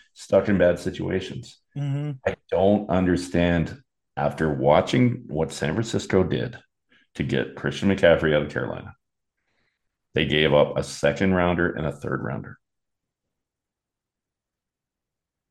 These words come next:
Speaker 2: Well,
Speaker 1: I would
Speaker 2: we've been
Speaker 1: love
Speaker 2: talking about San Francisco a lot, and they're off <laughs> this week.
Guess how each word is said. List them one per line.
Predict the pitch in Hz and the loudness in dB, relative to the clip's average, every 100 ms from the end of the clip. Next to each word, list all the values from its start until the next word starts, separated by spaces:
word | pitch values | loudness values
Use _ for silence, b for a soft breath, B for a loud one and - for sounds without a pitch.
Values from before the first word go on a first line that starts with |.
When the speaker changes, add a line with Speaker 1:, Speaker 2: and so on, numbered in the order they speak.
| _ | _
Speaker 2:
Well, | 240 | 6
Speaker 1:
I | 233 | 8
would | |
Speaker 2:
we've | 302 | 8
been | - | 6
Speaker 1:
love | |
Speaker 2:
talking | - 240 202 | 4 6 6
about | 196 160 | 6 4
San | - 208 | 4 2
Francisco | 190 151 196 196 147 135 | 2 -4 -4 -4 -4 -2
a | |
lot, | 135 147 147 | 0 0 0
and | 139 | 0
they're | 190 226 | 0 2
off | 160 147 - | 0 0 -4
<laughs> | |
this | 165 - - | -8 -4 -2
week. | 208 208 240 - 170 | 0 0 0 -6 -12